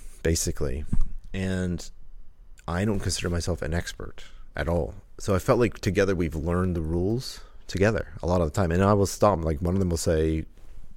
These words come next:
"I wanna do this, like, in this turn in combat. I'm gonna do this." I'm like, "Oh, do we, have we checked that? Can we do that? I've forgotten." Like, I don't,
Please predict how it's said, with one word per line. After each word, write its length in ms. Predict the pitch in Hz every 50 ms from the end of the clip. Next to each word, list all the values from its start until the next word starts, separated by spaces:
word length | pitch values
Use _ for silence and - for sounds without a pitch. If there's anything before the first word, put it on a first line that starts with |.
| - - - - - - - - - - - - - - - -
"I 100 | - -
wanna 180 | 107 117 107 95
do 120 | 85 90
this, 360 | 78 104 92 82 - - -
like, 160 | 82 78 76 -
in 100 | - 85
this 240 | 82 78 - - - - - - - - - -
turn 240 | - - 90 85 82
in 100 | 82 76
combat. 340 | - 110 110 101 80 - - - -
I'm 80 | 95 92
gonna 180 | 92 87 80
do 100 | 71 95
this." 180 | 107 107 - -
I'm 100 | 85 82
like, 120 | 82 - -
"Oh, 180 | 113 98 87
do 100 | 78 85
we, 320 | 87 110 110 110 113 110 - - - - - - - - - - - - - - - - -
have 140 | - 104 123
we 100 | 143 135
checked 340 | - - 143 131 - - -
that? 300 | 143 131 131 131 110 -
Can 100 | - 117
we 100 | 131 131
do 200 | 107 107 127 127
that? 240 | 127 123 120 117 87
I've 100 | 104 -
forgotten." 320 | - 117 120 110 85 85
Like, 120 | 87 82 85
I 100 | 104 113
don't, 260 | 120 123 117 104